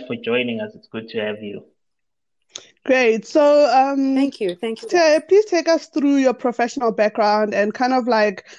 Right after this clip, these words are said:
Speaker 2: how that journey has been for you, especially when it comes to showing, to you showing up authentically.
Speaker 3: Okay, perfect. So, um, my career actually started off,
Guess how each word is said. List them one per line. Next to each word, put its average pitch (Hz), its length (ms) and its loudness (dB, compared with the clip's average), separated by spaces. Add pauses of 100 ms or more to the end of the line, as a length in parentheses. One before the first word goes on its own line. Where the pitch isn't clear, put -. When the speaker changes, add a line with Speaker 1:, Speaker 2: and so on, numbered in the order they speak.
(100)
Speaker 2:
how 262 180 0
that 254 220 2
journey 247 260 0
has 233 280 -2
been 240 440 0
for 240 180 0
you, 233 380 4
especially 247 480 0
when 233 180 2
it 220 120 -4
comes 220 320 -4
to 233 100 -6
showing, 208 380 -2 (280)
to 233 220 4
you 220 220 6
showing 220 280 0
up 208 160 0
authentically. 214 680 -4 (3250)
Speaker 3:
Okay, 349 160 0
perfect. 196 540 -4
So, 302 560 -2
um, 269 420 -2 (400)
my 262 220 -10
career 277 680 -6 (540)
actually 247 440 -8
started 240 760 -6
off, 196 500 -10